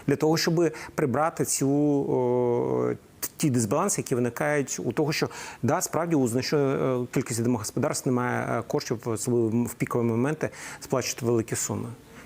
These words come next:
Цього не зроблено. І тому, а, питання не в тому, що у вас тарифи підвищуються. На превеликий жаль,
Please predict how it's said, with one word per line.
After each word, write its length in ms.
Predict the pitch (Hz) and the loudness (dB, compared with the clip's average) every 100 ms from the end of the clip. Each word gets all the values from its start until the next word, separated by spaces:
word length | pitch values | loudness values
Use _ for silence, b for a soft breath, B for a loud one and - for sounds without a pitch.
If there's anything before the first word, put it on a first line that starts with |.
| B | B
Цього 180 | 147 | 2
не 100 | 156 | 4
зроблено. 400 | 190 233 120 107 104 - - - - - B B B B B B | 4 2 0 -2 -6 -18 -20 -20 -20 -20 B B B B B B
І 60 | 165 | 0
тому, 600 | 117 151 185 202 202 226 | 2 4 4 4 4 2
а, 140 | 190 151 | 0 -2
питання 400 | 175 202 202 190 | 0 0 2 2
не 80 | 180 | 2
в 60 | |
тому, 220 | - 254 | 0 0
що 260 | 214 - 165 | 0 2 2
у 140 | 151 | 2
вас 160 | 147 143 | 2 0
тарифи 320 | 175 156 - - | 2 0 0 -4
підвищуються. 520 | 107 110 - 110 - | -2 -2 -2 -4 -2
На 80 | 123 | 0
превеликий 420 | 143 160 208 120 | 2 2 0 0
жаль, 300 | 139 180 226 | 2 2 0